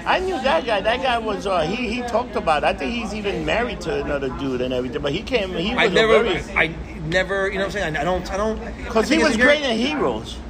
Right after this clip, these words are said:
Speaker 2: He was amazing as Siler.
Speaker 1: Yeah,
Speaker 2: he was fucking
Speaker 1: Siler.
Speaker 2: phenomenal. Y'all haven't seen Heroes? Watch that show. The first two seasons are good. Third season sucked a dick.
Speaker 1: Ah.
Speaker 2: Fourth season was kinda eh.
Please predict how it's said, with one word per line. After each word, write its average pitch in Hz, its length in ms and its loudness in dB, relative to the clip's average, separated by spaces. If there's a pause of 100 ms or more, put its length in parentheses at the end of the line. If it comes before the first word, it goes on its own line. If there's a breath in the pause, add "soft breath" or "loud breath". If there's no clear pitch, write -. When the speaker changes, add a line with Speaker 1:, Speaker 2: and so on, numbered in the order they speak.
(120)
Speaker 2:
He - 80 -8
was 151 100 -2
amazing 170 380 0 (220)
as 139 100 -2
Siler. 175 420 2 (140)
Speaker 1:
Yeah, - 60 -8 (140)
Speaker 2:
he 190 40 8
was - 180 4
fucking 226 300 6
Speaker 1:
Siler. 117 100 4
Speaker 2:
phenomenal. 139 600 2 (340)
Y'all 165 140 6
haven't 202 200 6
seen 196 140 -2
Heroes? 190 420 2 (300)
Watch 135 260 2
that 151 140 0
show. 139 160 2
The 117 100 -4
first 208 320 2 (480)
two 247 160 0
seasons 226 400 -2
are 220 80 2
good. 220 320 4
Third 202 220 2
season 185 240 -2
sucked 190 260 0
a 175 60 -2
dick. 180 200 2 (280)
Speaker 1:
Ah. 147 160 6
Speaker 2:
Fourth 196 260 4
season 190 300 0
was 180 100 0
kinda 170 340 4
eh. 170 320 2